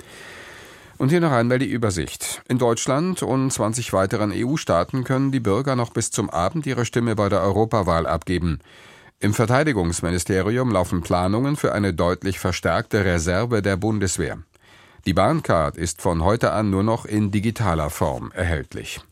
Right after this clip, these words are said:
Das Wetter. Im äußersten Nordwesten und Norden wechselnd bewölkt mit einzelnen Schauern.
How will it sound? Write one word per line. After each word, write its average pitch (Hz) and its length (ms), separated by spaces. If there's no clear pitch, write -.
Das 135 200
Wetter. 85 280
Im 110 140
äußersten 147 480
Nordwesten 113 540
und 113 160
Norden 101 380
wechselnd 143 540
bewölkt 92 400
mit 120 120
einzelnen 90 480
Schauern. 90 500